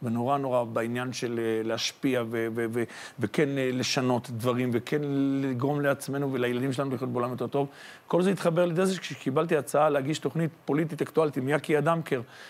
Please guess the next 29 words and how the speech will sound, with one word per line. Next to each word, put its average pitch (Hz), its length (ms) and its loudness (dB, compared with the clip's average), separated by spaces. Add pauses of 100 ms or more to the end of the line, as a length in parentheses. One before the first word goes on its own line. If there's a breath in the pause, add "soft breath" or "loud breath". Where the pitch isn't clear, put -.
(160 loud breath)
בקול 165 300 2
ברמה 151 440 4
בשמונה - 1300 0
בבוקר, 165 680 4 (600 loud breath)
אז 123 200 2
שמחתי 151 380 2
נורא. 135 400 4
עכשיו - 220 -2
תסביר, 139 400 0
אני, 135 140 -2
אני 139 140 0
אסביר. 127 360 2 (100)
אני 135 120 -2
בן 135 140 -2
אדם 147 240 0
שבעשוריים 156 1200 2
האחרונים, 180 600 2
שני 220 180 -4
העשורים 160 320 2
האחרונים, 170 340 0 (400 loud breath)
חוץ 302 280 4
מליל 202 240 6
יום 185 120 2
כיפור, 247 380 0 (180)
הייתי 151 180 0
הולך 151 120 2
לישון 156 240 -4
כל 160 100 2
לילה 175 240 6